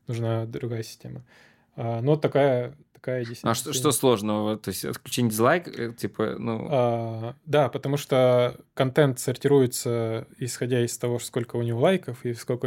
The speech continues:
Speaker 1: у него дизлайков, да? То есть если много дизлайков, он не, не, да, дальше не пойдет дистрибутироваться по платформе, да? То есть дизлайки были действительно важны. А, а потом мы начали активнее, а, общаться и разбирать, вот,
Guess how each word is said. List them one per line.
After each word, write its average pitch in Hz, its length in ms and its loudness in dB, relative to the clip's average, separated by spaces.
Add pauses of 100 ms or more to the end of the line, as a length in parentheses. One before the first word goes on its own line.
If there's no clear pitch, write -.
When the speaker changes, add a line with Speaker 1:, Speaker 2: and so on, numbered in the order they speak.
(120)
Speaker 1:
у 143 60 -4
него 120 220 0
дизлайков, 117 560 0
да? 110 180 -6
То - 160 -16
есть 110 160 -12
если 110 420 -4 (500)
много 117 400 2
дизлайков, 131 640 2
он 113 320 -6 (200)
не, 120 120 -2
не, 127 300 2
да, 143 200 4
дальше 135 280 2
не 123 60 0
пойдет 131 260 4
дистрибутироваться 120 840 -2
по 117 160 -6
платформе, 117 480 -6
да? 120 100 -6
То 123 120 -16
есть - 140 -12
дизлайки 120 500 2
были 117 240 -4
действительно 113 500 -6
важны. 117 280 -6 (680)
А, 117 440 -2
а 120 80 -2
потом 175 220 4
мы 160 460 4
начали 135 720 2
активнее, 123 800 0 (180)
а, 117 500 -4 (120)
общаться 135 500 2
и 113 80 -2
разбирать, 120 640 0
вот, 117 300 -8